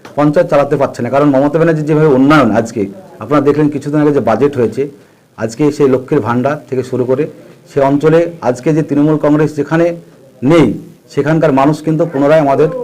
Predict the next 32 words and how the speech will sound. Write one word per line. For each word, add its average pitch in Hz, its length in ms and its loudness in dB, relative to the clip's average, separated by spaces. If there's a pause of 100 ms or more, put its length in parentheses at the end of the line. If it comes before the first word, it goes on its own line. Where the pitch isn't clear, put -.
(380)
দলে 143 300 4
জয়েন 123 340 2
করার 139 240 2
জন্যে 147 260 0 (400)
আসছে। 120 360 -6
কিন্তু 143 260 0
আমরা 139 340 0 (260)
তাদেরকে 131 280 2
বলেছি 131 380 0
নির্বাচনের 131 540 0
পর, 143 200 0 (360)
কারণ 139 180 0
মমতা 135 320 2
ব্যানার্জি 156 280 2
ছাড়া 165 140 2
বিকল্প 143 360 0
ডমকলে, 143 500 2 (280)
আপনারা 139 280 -4
দেখুন 135 300 0
যে 143 80 4
নির্বাচন 147 460 0
already 143 320 2
আমাদের 147 300 0
প্রার্থী 135 320 -6
ঘোষণা 135 280 -4
হয়ে 117 240 0
গেছে। 104 280 -6 (480)
সেখানে 151 260 0
লক্ষ্য 139 280 0
রাখবেন 151 240 2
যে 151 80 0
ডমকলের 139 580 0